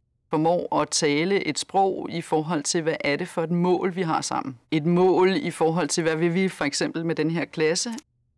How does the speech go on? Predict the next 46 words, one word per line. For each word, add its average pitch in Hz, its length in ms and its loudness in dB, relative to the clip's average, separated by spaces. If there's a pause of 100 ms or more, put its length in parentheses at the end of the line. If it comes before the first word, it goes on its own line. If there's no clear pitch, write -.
(120)
Rigtig 170 280 -2
tit - 360 -2 (460)
har 165 180 -2
jeg 151 100 2
oplevet, 185 800 4
at 143 340 -4 (560)
når 190 340 2
det 208 120 -2
fungerer 170 400 0
rigtig 165 260 -2
godt, 170 180 2
så - 160 -2
er 180 180 2
der 180 80 0
faktisk 165 520 -2
afstemt 160 540 0
nogle 165 160 0
forventninger 175 720 -4
i 165 80 -6
forhold 165 420 -2
til, 180 220 -2
hvad 170 180 2
er 147 100 2
det 180 100 0
også, 156 220 -2
vi 185 60 -4
går 165 160 -2
ind 202 160 -2
til, - 180 -4
hvad 190 100 -4
er 151 60 2
det 160 100 -6
for 151 120 -4
en 147 80 0
opgave, 160 460 -4
vi 147 60 -8
skal 147 180 -8
løse, 165 420 -2
hvad 165 140 -4
er 151 40 0
det 160 100 -6
for 147 80 -4
en 139 100 -2
undervisning, 196 800 -4
vi 185 100 -2
vil 175 240 0